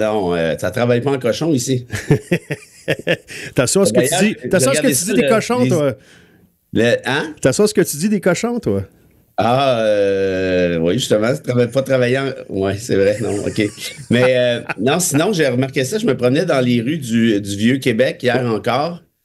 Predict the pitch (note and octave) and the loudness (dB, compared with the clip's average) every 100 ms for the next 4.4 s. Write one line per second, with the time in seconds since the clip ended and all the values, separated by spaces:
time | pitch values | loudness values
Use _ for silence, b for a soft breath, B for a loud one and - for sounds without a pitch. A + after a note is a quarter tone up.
0 | _ _ _ _ _ _ - G2 - A#2 | _ _ _ _ _ _ -4 -2 -2 0
1 | C3 C3 B2+ G#2+ - C3+ D3+ - _ - | 2 0 0 -2 0 -2 -4 -10 _ -4
2 | G2 B2+ _ _ _ _ - C#3+ E3 - | -2 -4 _ _ _ _ 0 2 2 0
3 | - A#2 C3 E3 F3 D#3+ C3+ - _ _ | -2 0 0 0 -2 -4 -10 -16 _ _
4 | _ _ - | _ _ -2